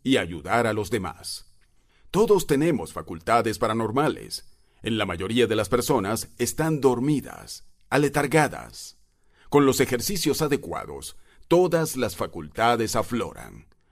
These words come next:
cada persona con diferentes aptitudes paranormales. Y en cada persona se desarrollan las facultades propias, facultades que se traen de vidas pasadas. Explorar posibilidades psíquicas humanas,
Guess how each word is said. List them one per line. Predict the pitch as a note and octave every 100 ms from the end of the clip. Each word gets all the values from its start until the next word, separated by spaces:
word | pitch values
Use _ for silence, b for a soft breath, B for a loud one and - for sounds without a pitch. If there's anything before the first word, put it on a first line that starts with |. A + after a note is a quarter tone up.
| _ -
cada | A#2+ B2 A2+
persona | A2+ - C#3+ D#3+ D#3+ D3 -
con | C#3+ A#2+
diferentes | A2 F#2 F#2+ C3+ C#3 C3+ -
aptitudes | A#2 - G#2 E2 B2 C#3 B2 A2+
paranormales. | B2+ B2 B2+ A#2 G#2+ G#1 A1 - - - _ _ _ _ _
Y | D#3 D3+
en | A2+
cada | F2 C3+ F3+ E3
persona | E3+ - F#2 C#2+ C#2 D2+ b b
se | - D3
desarrollan | A#2+ A2+ - C3 C3 A#2+
las | A#2 -
facultades | - A#2 F#2 A#2+ C3+ C3 A#2+
propias, | - C3+ C3+ - G#1 - - - - _ _
facultades | - C#3 C#3+ C3 F3 F#3 E3+ -
que | C3
se | A2 G#2
traen | A#2 B2 D3 C#3 C#3
de | A2+ F2+
vidas | G2 C3 A2+ A2
pasadas. | B2+ A2+ G#2 - G1+ G1+ - - _ _ _ _ _ _
Explorar | - E3 - E3 F3 A3 A#2+
posibilidades | E3 B2+ G#2 E2+ A#2 B2 A#2
psíquicas | - - D3 - E2+ F2 F#2+
humanas, | A#2+ A#2+ C2+ C#2 C#2 -